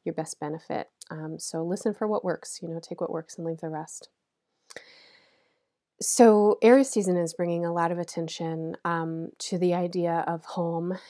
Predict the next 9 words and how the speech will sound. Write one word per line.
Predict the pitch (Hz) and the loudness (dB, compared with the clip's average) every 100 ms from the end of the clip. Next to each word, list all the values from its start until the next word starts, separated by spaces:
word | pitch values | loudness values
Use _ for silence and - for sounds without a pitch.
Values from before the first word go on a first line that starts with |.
| - | -6
and | 180 175 | -4 -2
belonging | 175 170 160 165 170 170 190 - | 0 0 0 0 -2 -2 -6 -6
and | 175 160 | -6 -6
family. | 160 165 160 165 170 185 _ _ - - - | -4 -4 -2 -2 -4 -6 _ _ -20 -12 -6
And, | 175 165 165 165 - - | -2 -2 -2 -4 -8 -6
um, | 180 165 160 165 | -4 -2 -4 -6
if | 175 - | -6 -2
you're | 180 185 | 0 2
a, | 180 165 | 2 0